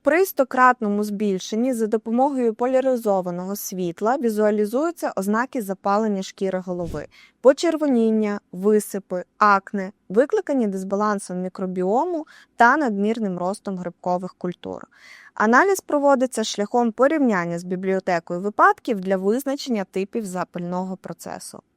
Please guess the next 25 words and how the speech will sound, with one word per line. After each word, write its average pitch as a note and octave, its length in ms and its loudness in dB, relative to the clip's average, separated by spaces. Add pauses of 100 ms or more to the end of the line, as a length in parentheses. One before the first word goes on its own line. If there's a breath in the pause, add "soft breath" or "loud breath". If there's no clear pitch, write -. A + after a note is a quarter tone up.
При F4+ 200 2
стократному A3 800 0
збільшенні G#3 880 -2
за G#3+ 180 0
допомогою B3+ 680 2
ультрафіолетового G3+ 1040 0
світла G#3 680 -4
ми B3+ 200 2
можемо D4 500 -2
оцінити G#3+ 640 -2 (120)
тип F#3+ 280 0
пошкодження C#4 680 -2
шкіри G#3 400 -2
голови. F3+ 440 -8 (440)
Наприклад, C4+ 580 2 (100)
тип D#4 200 -2 (140)
із G#3 160 -6
кров'яною A3+ 720 0
кіркою, A3 680 -2 (120)
тип A#3+ 280 -2
з - 80 -18
пустулами B3 840 -4 (240)
та C#4 220 4
травматичний G#3 880 -2
тип. - 200 -12